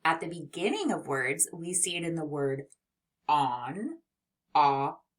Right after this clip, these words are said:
n, or ah, n, on, and in the beginning of the word off, ah, f, off. We hear the ah sound in the middle of words too.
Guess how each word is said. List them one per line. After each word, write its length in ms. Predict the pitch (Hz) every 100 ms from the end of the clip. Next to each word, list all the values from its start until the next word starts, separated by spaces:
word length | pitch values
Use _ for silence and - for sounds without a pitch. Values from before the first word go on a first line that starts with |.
| -
n, 460 | 156 143 127 156 - -
or 320 | 143 135 - _ -
ah, 400 | 156 143 143 151 _ _
n, 420 | 147 143 131 156 - _ _
on, 500 | 185 165 - - 214 - - _ _ -
and 320 | 285 403 359
in 80 | 269
the 60 |
beginning 360 | 226 208 196 185
of 100 | 175
the 120 | 180
word 360 | 160 156 156 156 _ _
off, 540 | 160 156 - - - - _ _ _ _
ah, 440 | 156 139 131 139 - _
f, 500 | - - - - - - _ _ _ _ -
off. 560 | - - - - - - _ _ _ _
We 240 | 165 196
hear 300 | 233 240 208
the 240 | 175 156 - -
ah 380 | 170 160 160 165
sound 480 | - - 160 151 151 -
in 180 | 180 185
the 140 | 208
middle 500 | 220 226 262 415 320
of 120 | 180
words 500 | 156 156 151 143 -
too. 420 | - - 403 -